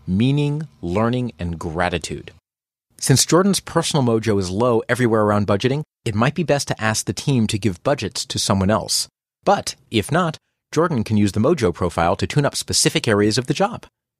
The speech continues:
To boost happiness and learning, Jordan can stop looking to the task,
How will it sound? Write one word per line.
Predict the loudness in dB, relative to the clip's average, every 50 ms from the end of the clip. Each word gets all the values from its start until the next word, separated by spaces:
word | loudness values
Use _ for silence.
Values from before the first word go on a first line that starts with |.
| _ _
To | -8 -2
boost | -2 0 -2 -2
happiness | -4 -4 -4 0 0 0 0 0 0 0
and | 0
learning, | 0 0 0 -2 -4 -8 _ _ _ _ _ _ _
Jordan | -8 -2 0 0 0 0 0 -2
can | -2 -2 -2 -2
stop | -2 -2 -4 -4 -4 -2 0 0 0 -2 -4 -4
looking | -4 -4 -2 -2 -2 -4 -4
to | -4
the | -6 -6 -6
task, | -6 -6 -6 -4 -4 -4 -4 -6 -6 -6 -8